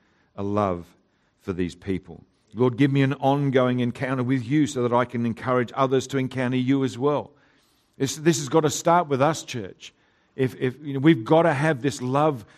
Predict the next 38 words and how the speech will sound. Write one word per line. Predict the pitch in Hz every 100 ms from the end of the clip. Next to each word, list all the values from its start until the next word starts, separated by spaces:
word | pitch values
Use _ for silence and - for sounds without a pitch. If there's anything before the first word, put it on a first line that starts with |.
| _ -
deep | 120 156 143
within | 131 139 151
us | 107 -
for | - - 131 127 131
the | 120
people | - 135 131 120 98 - _ -
that | 120 123
we're | 117 110 104 - -
living | 117 120 113 113
in | 120 113 110 -
and | 107
around. | 110 107 107 92 90 - _ _
See, | - 127
Jesus | 110 151 135 131 - - _
loved | 120 135 151 127 -
people, | 151 151 104 95 _ _ _ _
and | 110 131
we | 143
can | 127 120
love | 123 113
people | 123 113 104
too. | 101 - 117 92 - _ _ _ _ _ _ _ _ _
And | - 139
the, | 170
the | 139 147
th-, | 170 165 139
third | - 170 202
thing | 156
that | 135
we | 123
see | - 151
in | 147
this | 120
passage | - 139 139 113
is | 107
that | 117 123
Jesus | 131 139 123 117
saw. | - 143 143 90